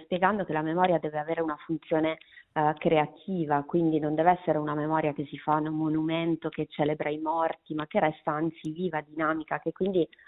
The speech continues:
sa rendere fecondo il passato e che non si ripiega in qualche modo su se stessa. Ed è per questo che penso sia importante raccontare i femminismi attraverso la genealogia dei femminismi,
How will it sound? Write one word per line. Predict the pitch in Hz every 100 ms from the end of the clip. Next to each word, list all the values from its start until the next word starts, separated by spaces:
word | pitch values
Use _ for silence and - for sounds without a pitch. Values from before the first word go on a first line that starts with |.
| - _
sa | - 180
rendere | 180 190 175
fecondo | 175 170 - 180 170
il | 147
passato | - - - 160 160 185
e | 175
che | 160 160 156 - _
non | 180 160
si | -
ripiega | 170 170 196 165
in | 156
qualche | 156 151 165
modo | 151 147 151 151 -
su | 151
se | 147 143
stessa. | - 139 139 - 156
Ed |
è | 160
per | -
questo | - 170 170 160
che | 147
penso | 156 151 165
sia | -
importante | 151 - 160 - 160 175 - 160 - - - - - -
raccontare | 170 165 180 175 180 180
i | 175
femminismi | 170 170 170 190 196 185
attraverso | 156 - 156 156 156
la | 165 156
genealogia | 156 160 156 160 165 208 175
dei | 151 143
femminismi, | - 147 151 151 147 - -